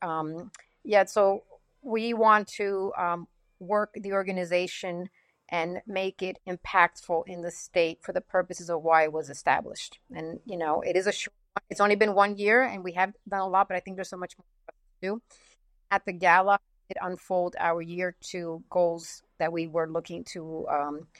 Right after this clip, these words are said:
achieve. And one of them is creating more partnerships and, and collaboration, um, to be able to advocate for our students at a le-,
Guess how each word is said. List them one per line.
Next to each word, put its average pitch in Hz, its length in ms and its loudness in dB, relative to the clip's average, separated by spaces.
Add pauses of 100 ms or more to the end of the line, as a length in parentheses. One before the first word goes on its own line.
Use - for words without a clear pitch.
achieve. 180 560 -2
And 160 320 -4 (300)
one 185 160 8
of 185 100 4
them 170 160 4
is 160 180 -2
creating 175 440 -2
more 165 180 -4
partnerships 175 720 -4
and, 165 320 -10
and 160 260 -4
collaboration, 160 880 0 (440)
um, 160 380 0
to 190 100 -14
be 170 140 -2
able 165 140 2
to - 180 -8
advocate 170 460 -4
for 160 140 -4
our 156 120 0
students 175 360 -8
at 180 180 -2
a 170 160 -10
le-, 170 200 0